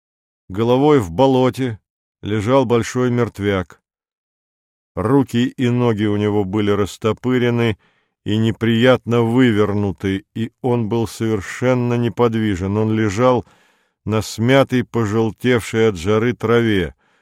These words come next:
бледный, широкий, и даже издали было видно, как страшно его били. Он был как студень. Кандид осторожно обошёл его стороной.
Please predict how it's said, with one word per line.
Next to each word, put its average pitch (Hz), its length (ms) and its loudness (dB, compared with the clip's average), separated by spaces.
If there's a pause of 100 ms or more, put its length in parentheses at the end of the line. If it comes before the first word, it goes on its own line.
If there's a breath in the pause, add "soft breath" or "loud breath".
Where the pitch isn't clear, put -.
(160)
бледный, 131 760 2
широкий, 123 880 0 (640)
и 104 100 -8
даже 107 420 0
издали 104 280 -2
было 101 240 -2
видно, 110 480 -2 (440)
как 104 240 -6
страшно 104 600 -4
его 98 320 -2
били. 65 500 -10 (1200)
Он 107 240 -4
был 120 180 0
как 120 220 -2
студень. 73 520 -6 (1300)
Кандид 98 360 -6
осторожно 98 600 -2
обошёл 98 480 -4
его 92 220 -4
стороной. 92 720 -6